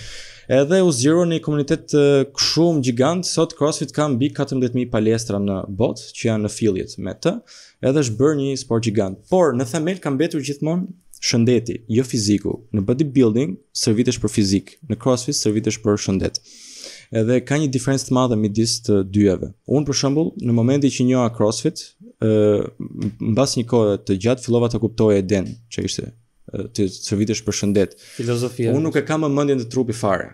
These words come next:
Speaker 1: Unë tani ndihem shumë mirë, shumë herë më
Speaker 2: Se
Speaker 1: mirë se
Speaker 2: ndihesh
Speaker 1: sa
Speaker 2: shumë
Speaker 1: ndihesha.
Speaker 2: funksional.
Speaker 1: Unë kam bërë çdo lloj sporti në këtë botë, kam bërë dhe kickbox, fitbox, gjithë gjërat.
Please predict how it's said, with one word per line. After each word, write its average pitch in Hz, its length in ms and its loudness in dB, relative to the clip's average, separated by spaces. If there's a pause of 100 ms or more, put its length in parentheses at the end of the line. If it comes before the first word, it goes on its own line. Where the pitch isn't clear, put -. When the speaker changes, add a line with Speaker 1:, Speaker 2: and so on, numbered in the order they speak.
(140)
Speaker 1:
Unë 127 280 -2
tani 131 300 0 (240)
ndihem 117 420 2
shumë 143 320 -2
mirë, 117 280 0
shumë 131 380 -4 (120)
herë 139 260 2
më 131 60 2
Speaker 2:
Se 123 80 2
Speaker 1:
mirë 127 180 2
se 131 60 0
Speaker 2:
ndihesh 143 180 4
Speaker 1:
sa 120 60 0
Speaker 2:
shumë 139 100 2
Speaker 1:
ndihesha. 139 240 2
Speaker 2:
funksional. 143 320 2 (420)
Speaker 1:
Unë 131 160 0
kam 135 200 2
bërë 135 160 2
çdo 156 240 2
lloj 143 160 4
sporti 123 400 0
në 117 100 2
këtë 107 180 -2
botë, 117 280 0 (140)
kam 117 240 0
bërë 120 160 0
dhe 117 120 -2
kickbox, 113 540 -4
fitbox, 104 400 -4
gjithë 117 320 -4
gjërat. 101 320 -2